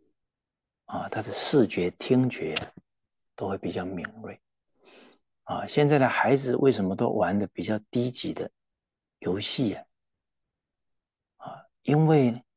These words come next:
都是电子产品啊，啊，所以整个心呢，哎，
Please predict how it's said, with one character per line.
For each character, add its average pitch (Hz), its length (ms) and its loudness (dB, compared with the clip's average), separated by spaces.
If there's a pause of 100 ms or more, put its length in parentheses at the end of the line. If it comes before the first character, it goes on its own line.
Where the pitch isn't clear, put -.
(960)
都 143 140 -2
是 135 140 -4
电 165 360 4
子 80 240 -4
产 - 380 -4
品 - 200 -14
啊， - 80 -20 (1400)
啊， - 240 -6
所 - 160 0
以 120 40 4
整 98 260 -2
个 104 160 -2
心 139 540 2
呢， 226 160 -2 (2250)
哎， - 200 -12